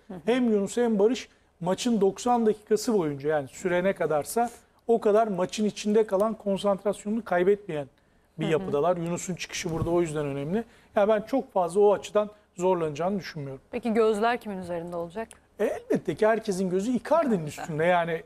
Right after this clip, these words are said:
Speaker 2: Icardi varken sahada başka kimseye gözünü çeviremezsin.
Speaker 1: Hı hı. Sence nasıl bir sezon geçiriyor?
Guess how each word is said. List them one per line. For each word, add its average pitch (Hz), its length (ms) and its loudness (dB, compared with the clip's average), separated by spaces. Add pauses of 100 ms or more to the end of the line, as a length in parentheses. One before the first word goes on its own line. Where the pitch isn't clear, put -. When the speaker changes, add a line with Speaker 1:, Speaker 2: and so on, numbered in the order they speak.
(120)
Speaker 2:
Icardi 202 460 2
varken 196 380 4
sahada 180 560 0 (340)
başka 175 340 -2
kimseye 185 380 -2
gözünü 180 320 0
çeviremezsin. 214 580 2 (140)
Speaker 1:
Hı - 40 -20
hı. - 40 -20
Sence 285 320 -2
nasıl 285 260 -2
bir 240 60 -4
sezon 170 360 -4
geçiriyor? 165 460 -6